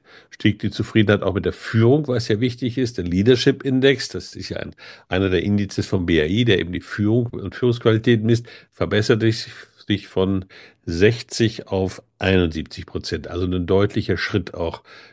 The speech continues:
nach vorne. Und, ähm,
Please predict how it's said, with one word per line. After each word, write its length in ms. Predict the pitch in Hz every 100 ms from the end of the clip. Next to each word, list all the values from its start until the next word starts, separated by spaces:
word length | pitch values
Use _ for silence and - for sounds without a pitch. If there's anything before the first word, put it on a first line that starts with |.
| -
nach 180 | 90 -
vorne. 560 | - 104 120 156 214 - _ _ - _ _
Und, 520 | - 110 123 120 - - _ _ _ -
ähm, 560 | 98 101 98 101 95